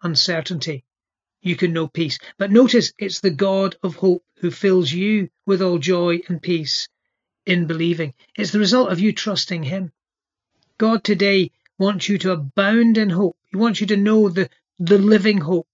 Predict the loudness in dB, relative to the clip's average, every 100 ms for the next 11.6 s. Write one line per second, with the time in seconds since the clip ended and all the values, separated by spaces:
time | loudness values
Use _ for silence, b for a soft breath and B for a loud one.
0 | -4 -2 2 2 2 0 -2 -4 B B
1 | B -6 -2 2 4 6 6 4 2 -4
2 | -4 -6 -4 -4 -4 B B B -6 -2
3 | 0 2 0 -2 0 2 2 0 -2 -4
4 | -4 -4 -4 -4 -6 -6 -4 -4 -6 -4
5 | -4 0 0 0 0 -2 -4 -10 _ _
6 | _ _ _ _ _ -6 -2 -2 -2 -4
7 | -4 -6 -8 -8 -8 -6 -6 -6 -10 _
8 | _ _ _ -2 0 -2 -4 _ _ -10
9 | -6 -4 -4 -4 -8 -20 _ -10 -6 -4
10 | -6 -8 -12 _ _ _ _ -10 -8 -6
11 | -6 -4 -4 -4 -6 -8